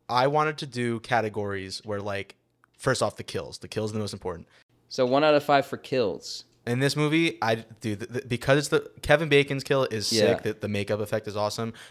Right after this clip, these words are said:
Speaker 1: The Annie's throat slit is pretty cool too, for, especially for,
Speaker 2: Annie's
Speaker 1: like,
Speaker 2: throat slit.
Speaker 1: especially
Speaker 2: The
Speaker 1: for,
Speaker 2: axe,
Speaker 1: like, the
Speaker 2: I, I don't know. I really like the
Speaker 1: yeah,
Speaker 2: axe
Speaker 1: the axe
Speaker 2: kill.
Speaker 1: is
Speaker 2: The
Speaker 1: cool.
Speaker 2: axe
Speaker 1: 'Cause
Speaker 2: kill is
Speaker 1: the,
Speaker 2: cool.
Speaker 1: it's 'cause the light.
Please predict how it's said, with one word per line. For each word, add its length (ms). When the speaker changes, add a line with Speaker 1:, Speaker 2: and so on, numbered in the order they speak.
Speaker 1:
The 200
Annie's 300
throat 240
slit 180
is 80
pretty 200
cool 180
too, 240
for, 120
especially 320
for, 140
Speaker 2:
Annie's 280
Speaker 1:
like, 60
Speaker 2:
throat 240
slit. 300
Speaker 1:
especially 300
Speaker 2:
The 100
Speaker 1:
for, 80
Speaker 2:
axe, 100
Speaker 1:
like, 60
the 200
Speaker 2:
I, 40
I 40
don't 120
know. 80
I 60
really 360
like 160
the 120
Speaker 1:
yeah, 100
Speaker 2:
axe 200
Speaker 1:
the 60
axe 120
Speaker 2:
kill. 80
Speaker 1:
is 80
Speaker 2:
The 80
Speaker 1:
cool. 100
Speaker 2:
axe 100
Speaker 1:
'Cause 80
Speaker 2:
kill 100
is 60
Speaker 1:
the, 100
Speaker 2:
cool. 140
Speaker 1:
it's 100
'cause 100
the 80
light. 360